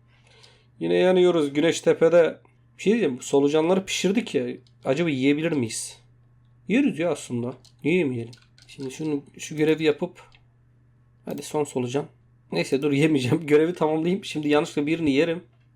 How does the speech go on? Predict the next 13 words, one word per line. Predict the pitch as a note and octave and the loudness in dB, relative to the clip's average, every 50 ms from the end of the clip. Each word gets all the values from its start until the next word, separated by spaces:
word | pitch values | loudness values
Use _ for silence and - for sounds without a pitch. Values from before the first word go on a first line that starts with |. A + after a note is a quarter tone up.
| _ _ _ _ _ _ _ _ _ _ _ _ _ _ _ _ _ _ _ _ _ _ _ _ _ _ _ _ _ _ _ _ | _ _ _ _ _ _ _ _ _ _ _ _ _ _ _ _ _ _ _ _ _ _ _ _ _ _ _ _ _ _ _ _
Ver, | C3+ C#3 C#3+ C#3+ | -4 0 0 2
ver, | D3 D3 D3 | 2 2 0
ver. | D3+ D3+ D3 - - _ _ _ _ _ _ - _ - _ _ _ _ _ _ _ _ _ _ _ _ _ _ _ _ _ _ _ _ _ _ _ _ _ _ _ _ _ _ _ _ _ _ _ _ _ _ _ _ _ - | 0 -2 -4 -10 -18 _ _ _ _ _ _ -20 _ -20 _ _ _ _ _ _ _ _ _ _ _ _ _ _ _ _ _ _ _ _ _ _ _ _ _ _ _ _ _ _ _ _ _ _ _ _ _ _ _ _ _ -2
Ne | F3 | 0
oldu? | E3+ D3+ C#3+ D#3+ F3 - - | 0 2 0 -2 -4 -6 2
Oley, | - F#3+ F#3 F3+ E3 D#3 D3 C#3+ C#3 C3 B2+ A#2+ A#2 | 6 6 6 8 6 6 6 6 6 6 4 0 -2
görev | A#2+ C3 B2+ B2+ C3+ D3+ D#3 - _ | 0 0 2 2 2 0 -2 -4 _
tamam. | - F#3+ G3 G#3+ G3 F3 D#3+ D#3 D3+ D3+ D3+ E3 F#3 - _ _ _ _ _ _ _ _ _ - - - - _ _ _ _ _ _ _ _ _ _ _ _ _ _ _ - _ _ _ - G3 G3 F#3 - - | -2 0 0 2 0 0 0 -2 -4 -6 -6 -10 -14 -18 _ _ _ _ _ _ _ _ _ -20 -20 -20 -20 _ _ _ _ _ _ _ _ _ _ _ _ _ _ _ -20 _ _ _ -14 -14 -14 -14 -16 -12
Sadece | - - F#3 F#3 F3+ F3 E3+ E3+ D#3+ D3+ D#3+ | -4 -2 -2 -2 -2 -4 -6 -8 -8 -4 -6
bu | - | -6
ikisi | - - - C3+ C#3 | -6 -6 -10 -8 -6
değil | E3+ F3 | -4 -4
mi? | C#3 | -4